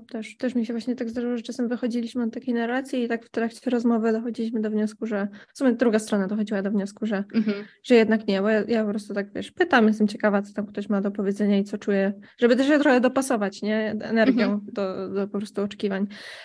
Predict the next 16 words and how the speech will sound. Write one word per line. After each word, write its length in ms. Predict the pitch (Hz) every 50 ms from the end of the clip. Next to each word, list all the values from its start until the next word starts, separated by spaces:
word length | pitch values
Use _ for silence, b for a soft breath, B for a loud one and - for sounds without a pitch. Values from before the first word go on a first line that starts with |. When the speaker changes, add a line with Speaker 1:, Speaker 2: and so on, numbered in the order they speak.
| B _
Speaker 1:
Em, 380 | - 214 214 214 214 220 214 208 220
tak 140 | 262 247 254
podsumowując 640 | - 277 277 - 277 269 285 330 359 339 277 262 262
w 40 | 247
ogóle 220 | 226 226 226 220
jeszcze 200 | 233 226 - 233
ten 200 | 220 233 226 226
wątek 300 | 226 226 226 220 233 220
właśnie, 460 | - 220 220 214 - 233 214 208 208
że, 180 | 208 214 220 208
że 140 | 202 202 214
zawsze 300 | 208 - 226 220 - 214
wszystko 220 | 214 - - - 220
musi 180 | 220 214 226
być 140 | 208 214 214
zdrowe, 380 | - - 262 226 214 202 220